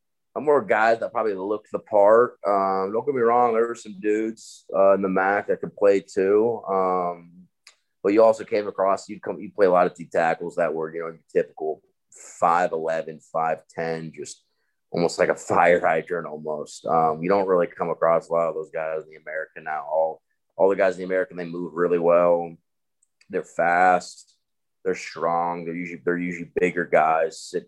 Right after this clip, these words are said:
six two, at least six two up. Um, so I'd say, I would say, yeah, talent-wise, I think the Amer-, the American is, is hands down better. Um, and I just think as a, uh,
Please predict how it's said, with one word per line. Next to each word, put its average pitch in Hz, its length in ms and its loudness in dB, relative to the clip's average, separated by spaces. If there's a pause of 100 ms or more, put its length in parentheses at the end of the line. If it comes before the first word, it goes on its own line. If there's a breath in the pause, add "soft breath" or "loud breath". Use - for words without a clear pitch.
(100)
six - 380 -12
two, 90 300 2
at 71 120 0
least 82 480 -4
six - 260 -6
two 85 260 2
up. 78 380 2 (180)
Um, 67 580 -8 (680)
so 85 340 4
I'd 107 220 2
say, 104 360 -2
I 120 140 2
would 113 100 -4
say, 104 200 -4
yeah, 90 300 -4 (100)
talent-wise, 101 760 -2
I 90 100 -8 (140)
think 92 220 -8
the 95 80 -4
Amer-, 90 300 -4
the 95 80 -6
American 95 460 -2
is, - 320 -20
is 90 120 -12
hands 90 380 -4
down 82 380 -4
better. 82 520 -2 (100)
Um, 80 600 -2 (500)
and 90 80 0
I 87 100 2
just 85 220 -6
think 87 300 -2 (120)
as 87 360 2
a, 87 260 2
uh, 80 460 -2